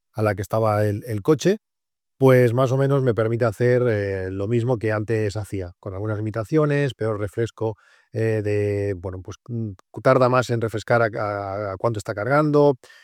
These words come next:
y alguna cosa más, pero bueno, más o menos he salido, he salido del paso. Pero desde hace unos dos meses tengo una solución que para mí aún es mejor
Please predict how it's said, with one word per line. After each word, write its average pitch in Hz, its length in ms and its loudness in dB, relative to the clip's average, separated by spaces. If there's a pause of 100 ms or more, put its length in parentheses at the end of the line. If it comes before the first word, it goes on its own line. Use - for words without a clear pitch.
(100)
y 135 460 4
alguna 143 300 4
cosa 165 200 0
más, 196 240 4
pero 104 160 2
bueno, 92 160 -14
más 110 180 -6
o 127 60 -2
menos 135 240 0 (100)
he 123 100 -4
salido, 117 380 -2
he 107 60 -14
salido 107 260 -4
del 95 140 -6
paso. - 240 -8 (520)
Pero 190 240 4
desde 127 320 4
hace 156 220 2
unos 151 380 4
dos 143 160 0
meses 170 420 0
tengo 131 220 0
una 151 180 0
solución 127 500 -2
que 120 120 -2
para 110 180 -2
mí 127 160 -2
aún 143 320 0
es 120 160 -4
mejor 143 380 0